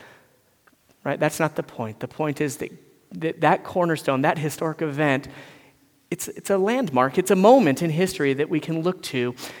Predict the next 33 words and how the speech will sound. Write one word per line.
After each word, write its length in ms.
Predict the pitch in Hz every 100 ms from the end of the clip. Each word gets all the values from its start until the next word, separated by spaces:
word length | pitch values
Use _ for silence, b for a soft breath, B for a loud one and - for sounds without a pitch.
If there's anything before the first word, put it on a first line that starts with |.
| B
and 100 | 147
say, 240 | - 143 135
"Wow, 560 | 139 143 143 127 113 - b b b b _ -
all 420 | 160 190 220 208
of 260 | 180 151
this 200 | 165 170
history 760 | - 190 185 - 131 117 123 127 - _ -
has 220 | - 135
flowed 460 | - - 156 139 131
from 200 | 156 147
there." 280 | 151 151 - B B B B
Much 280 | 202 254 -
the 100 | 233
same 320 | - 220 190
way, 280 | 156 151 202
Santa 440 | - 262 277 240
Claus 680 | - - 127 120 147 202 - b b b
has 260 | - 185 165
that 200 | 175 175
kind 240 | 147 135
of 80 | 139
a 40 | 151
history. 600 | 147 208 - 127 110 113 - - _ _ _ _ - B B B
You 100 | 185
see, 420 | 196 214 214 - - - _ b b b b b b b _ -
Saint 280 | 262 285
Nicholas 580 | 220 233 151 135 190 -
was 220 | 151 180
a 60 | 202
person, 340 | - 165 196
he 80 | 180
was 100 | 180
born, 720 | 135 165 175 185 180 185 185